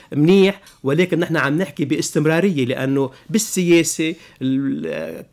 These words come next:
كتير عم بيقولوا إنه اليوم شهرين وثلاثة. هل يا ترى خطة شهرين وثلاثة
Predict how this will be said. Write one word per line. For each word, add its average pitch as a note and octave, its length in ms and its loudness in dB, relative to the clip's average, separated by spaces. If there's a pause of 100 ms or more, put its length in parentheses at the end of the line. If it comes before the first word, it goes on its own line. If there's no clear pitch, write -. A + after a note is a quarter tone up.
كتير G#3 260 2
عم D#3+ 140 0
بيقولوا D#3+ 640 0
إنه D#3+ 260 2
اليوم D#3 360 0
شهرين F3 420 -2
وثلاثة. F#3 540 0 (240)
هل F3+ 280 0
يا F3 100 6
ترى E3 400 -2
خطة - 380 -4
شهرين D#3 460 0
وثلاثة D3+ 640 0